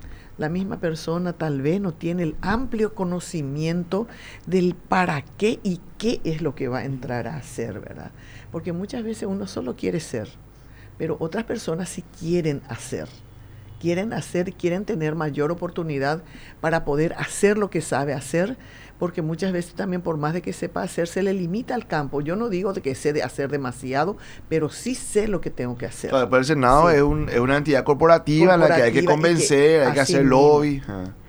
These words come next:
Speaker 1: Y no, no va a ser nada
Speaker 2: No es
Speaker 1: fácil.
Speaker 2: fácil, ¿eh?
Speaker 1: Absolutamente, porque, eh, tanto mujeres como varones, eh, muchas veces uno quiere, eh, fortalecer su yoísmo, lo que yo hago porque es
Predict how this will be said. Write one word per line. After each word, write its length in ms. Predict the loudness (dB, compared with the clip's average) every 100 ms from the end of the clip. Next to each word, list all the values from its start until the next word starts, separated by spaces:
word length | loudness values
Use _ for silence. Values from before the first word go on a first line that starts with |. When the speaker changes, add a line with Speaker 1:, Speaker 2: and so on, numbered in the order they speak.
| -16 -8 -2
Speaker 1:
Y 80 | 0
no, 200 | 0 2
no 160 | 2
va 80 | 4
a 40 | 4
ser 140 | 0
nada 220 | 0 2
Speaker 2:
No 120 | 4
es 80 | 6
Speaker 1:
fácil. 340 | 6 6 4 0
Speaker 2:
fácil, 120 | -2
¿eh? 40 | -4 -8
Speaker 1:
Absolutamente, 960 | -10 -8 -4 0 0 0 -2 -2 -2 -4
porque, 580 | -4 -2 -2 -2 -4 -8 -12 -16 -18 -8
eh, 480 | -4 -2 -2 -2 -4 -6
tanto 300 | 0 0 0
mujeres 420 | -4 -2 -2 -2 -2
como 240 | -2 2
varones, 640 | 2 2 0 -2 -6 -8 -8 -8 -8 -10 -6
eh, 500 | -2 0 0 -2 -4 -8 -10
muchas 280 | -8 -4 -2
veces 280 | -2 -4 -4
uno 240 | -4 -4 -4
quiere, 560 | -2 0 2 2 0 -4 -20 -20 -18 -6
eh, 280 | 0 0 0
fortalecer 720 | -2 -2 0 0 -2 -2 -2
su 160 | 0
yoísmo, 640 | 0 2 0 0 -2 -4 -4
lo 160 | -4
que 140 | -2 -2
yo 220 | -2 -2
hago 420 | 0 0 0 -2 -2
porque 440 | -4 -4 -6 -2
es 100 | -4